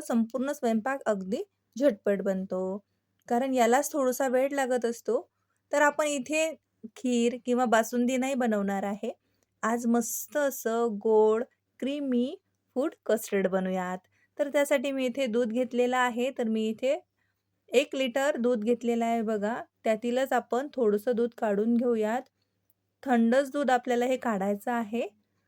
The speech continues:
तर इथे बघू शकता, मोठा अर्धा कटोरा मी हे दूध साईडला काढून घेतलं.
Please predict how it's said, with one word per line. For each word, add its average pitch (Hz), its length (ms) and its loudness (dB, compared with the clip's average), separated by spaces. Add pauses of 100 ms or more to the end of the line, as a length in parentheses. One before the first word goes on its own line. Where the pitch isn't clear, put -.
(220)
तर 254 120 0
इथे 254 280 -2
बघू 233 240 0
शकता, 247 360 -4
मोठा 233 360 -2
अर्धा 214 300 -2
कटोरा 226 380 -4
मी 226 140 0
हे 226 120 -2
दूध 220 180 -2 (220)
साईडला 202 420 -2
काढून 226 360 0
घेतलं. 240 380 0